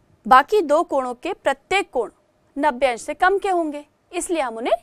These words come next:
न्यून कोण कहते हैं। कक्षा नवमीं में त्रिकोणमिति अध्याय में आपने यह देखा था कि त्रिकोणमिति अनुपात क्या होते हैं। त्रिकोणमिति अनुपात यानी sin theta, cos theta,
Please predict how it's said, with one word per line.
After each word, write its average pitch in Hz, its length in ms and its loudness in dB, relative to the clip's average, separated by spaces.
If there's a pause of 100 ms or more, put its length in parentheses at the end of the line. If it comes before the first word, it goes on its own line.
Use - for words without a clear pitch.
(140)
न्यून 359 240 4
कोण 247 180 -2
कहते - 320 -14
हैं। 202 140 -20 (1800)
कक्षा 339 300 4
नवमीं 311 340 4
में 254 200 -6 (440)
त्रिकोणमिति 359 600 -2
अध्याय 226 360 -8
में 208 140 -18 (1000)
आपने 269 340 4
यह 262 120 -6
देखा 226 320 -4
था 247 220 -4 (340)
कि 392 80 0
त्रिकोणमिति 302 640 -2
अनुपात 269 420 0
क्या 247 160 0
होते 202 300 -14
हैं। 208 160 -20 (960)
त्रिकोणमिति 277 540 -4
अनुपात 277 420 -2
यानी 302 220 -4 (280)
sin 240 360 0
theta, 233 340 -2 (580)
cos 262 260 6
theta, 226 360 -8